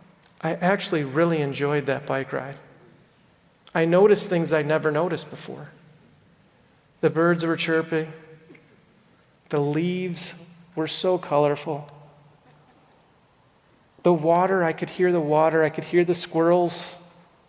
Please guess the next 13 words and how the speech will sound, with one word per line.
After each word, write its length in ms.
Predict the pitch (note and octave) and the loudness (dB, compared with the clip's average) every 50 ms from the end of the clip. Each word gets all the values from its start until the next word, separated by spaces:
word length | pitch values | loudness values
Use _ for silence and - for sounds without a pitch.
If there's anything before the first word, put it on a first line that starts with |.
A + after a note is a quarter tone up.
| _ _ _ _ _ _ _ _ _ _ _ _ _ _ _ _ _ _ _ _ _ _ _ _ _ _ _ _ _ _ _ _ | _ _ _ _ _ _ _ _ _ _ _ _ _ _ _ _ _ _ _ _ _ _ _ _ _ _ _ _ _ _ _ _
And 120 | - E3+ | -6 -4
I 80 | G3 B3 | -4 -4
just 240 | A#3+ C4+ G#3+ - - | -4 -6 -8 -8 -10
talked 320 | - - B3 G#3+ - - | -12 -14 -12 -14 -16 -14
to 80 | - F#3 | -14 -10
God 300 | F3 F3+ F#3 G3+ G3+ F#3+ | -8 -6 -6 -6 -8 -8
for 180 | - - F3+ | -8 -8 -8
an 80 | D#3+ D#3+ | -6 -6
hour 320 | D#3 F3 F3+ D#3+ D3 C#3+ | -8 -8 -8 -8 -10 -10
on 140 | C#3 C3+ C3+ | -10 -12 -12
that 200 | C3+ C3+ C#3+ - | -14 -14 -16 -14
bike 260 | - D3+ D3 C#3+ - | -14 -14 -14 -14 -14
ride. 280 | - A3 F#3+ D3+ - - | -16 -18 -18 -18 -20 -20